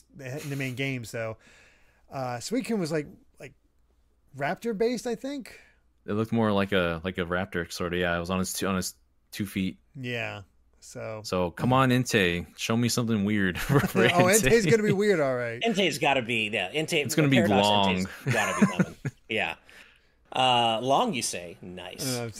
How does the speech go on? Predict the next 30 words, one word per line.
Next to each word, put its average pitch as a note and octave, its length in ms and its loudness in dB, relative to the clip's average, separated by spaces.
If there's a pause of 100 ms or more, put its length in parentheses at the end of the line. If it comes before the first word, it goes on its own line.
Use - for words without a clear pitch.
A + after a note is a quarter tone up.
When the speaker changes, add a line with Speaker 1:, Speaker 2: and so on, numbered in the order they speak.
(100)
Speaker 3:
No, - 60 -10
Speaker 2:
Yes. C#2+ 300 -8
Speaker 3:
I, E3+ 920 -2 (140)
<laughs> C#4 120 -12
um, D3 460 2
yeah, A3+ 200 2
so A3+ 260 2
I, G#3 240 2
I G3+ 380 0
obviously, E3 480 -4
I, B2 140 -2
like A#2+ 120 -6
I A#2+ 40 -4
said, F#2 180 -12
I F2 60 -12
read B2 200 -4
a C3 40 -4
recap, B2 600 -4
uh, A2+ 220 -8
but A2 160 -6
I A#2 80 0
do F3 300 -2
still D3 320 -2
intend C3 300 -6
to A#2 60 -8
go A2 140 -6
back G#2 220 -6
and G2+ 180 -10
watch G#2 400 -6
the, G2 380 -8